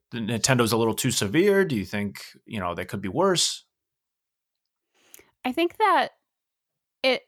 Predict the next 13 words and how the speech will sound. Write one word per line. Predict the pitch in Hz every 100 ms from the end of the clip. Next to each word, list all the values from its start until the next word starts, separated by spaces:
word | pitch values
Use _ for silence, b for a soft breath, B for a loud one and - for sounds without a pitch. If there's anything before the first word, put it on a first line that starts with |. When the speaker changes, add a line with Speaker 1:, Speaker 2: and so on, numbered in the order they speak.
| _
Speaker 2:
it's | 233 277 - -
tough | - 285 311
on | 427
the | 339
customer | - 254 - 226
to | 202
not | 196 214 208
let, | 214 -
like, | 190 185 -
they | 233
shut | - 269
down | 233 226
their | 208